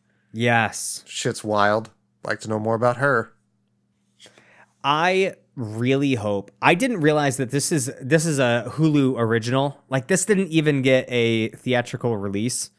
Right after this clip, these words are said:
Speaker 2: Mm-mm.
Speaker 1: It grossed ten thousand dollars, so I'm sure it was shown at, like, a couple of festivals or whatever.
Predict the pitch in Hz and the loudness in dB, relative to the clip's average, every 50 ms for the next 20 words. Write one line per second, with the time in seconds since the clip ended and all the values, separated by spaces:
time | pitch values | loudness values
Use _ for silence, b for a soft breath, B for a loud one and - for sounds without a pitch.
0 | _ _ - 117 87 104 101 92 _ _ _ - 123 117 - - 135 139 143 131 | _ _ -14 -12 -12 -12 -14 -16 _ _ _ -2 -2 -2 0 2 2 4 4 2
1 | - - - - - - 135 131 131 127 120 - - 101 107 120 127 120 117 120 | 0 -2 -6 -6 -6 -2 0 0 0 -2 -4 -6 -6 -4 -2 -2 -2 -2 -2 -2
2 | 117 113 110 113 120 123 123 127 127 120 - 123 113 113 113 110 - - 123 120 | 0 0 2 2 2 2 2 2 0 0 0 0 0 0 -2 -2 -2 0 0 0
3 | 113 113 104 127 120 104 - - 120 117 117 113 113 107 107 113 104 - 110 - | 0 -2 -2 -4 -6 -4 -2 -2 -2 -2 -2 -2 -4 -4 -4 -6 -6 -6 -6 -6
4 | - 123 117 - 117 110 104 - - 117 120 - - 127 117 127 131 123 123 131 | -4 -4 -4 -2 -2 -4 -4 -4 -4 -6 -6 -4 -4 0 2 2 2 2 0 -2
5 | 127 127 131 127 131 135 139 151 156 156 | -2 0 0 2 2 0 0 0 -2 -4